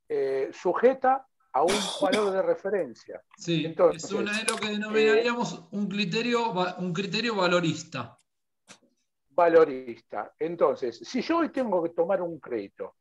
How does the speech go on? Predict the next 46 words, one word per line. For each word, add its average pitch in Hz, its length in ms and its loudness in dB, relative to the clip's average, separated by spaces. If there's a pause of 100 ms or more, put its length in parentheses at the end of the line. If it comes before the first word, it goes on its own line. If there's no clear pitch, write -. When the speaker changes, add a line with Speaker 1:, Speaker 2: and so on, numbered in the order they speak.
(120)
Speaker 1:
voy 208 140 4
al 180 140 6
banco 233 640 2
y 147 100 -12
tengo 190 180 0
que - 40 -4
tomar 185 160 0
un 175 60 -6
crédito 208 300 2
para 160 140 -2
comprarme 170 440 -2
un 180 60 -2
auto 196 280 -2
o 160 40 2
una 151 200 -4
casa, 98 400 -10 (300)
y 170 80 0
me 180 100 4
Speaker 2:
Sí. 202 60 8
Speaker 1:
dan 220 220 4 (120)
dos - 320 4
opciones. 113 680 0 (200)
Te 151 140 4
puedo 180 280 4
dar 165 180 6
un 170 160 0
crédito 151 480 2
nominal, 214 840 2 (220)
el 123 200 -12 (180)
típico 151 460 2
crédito 185 640 2 (160)
de 135 140 0
capital 175 640 2
más 143 240 -8
intereses, 147 600 -2
y 120 100 -6
vas 135 220 0
pagando 131 320 -2
las 123 160 -4
cuotas, 156 480 2
achicando 117 460 -6
capital 135 480 0
y 123 60 -2
pagando 120 340 -4
tus - 200 -16
intereses, 190 560 2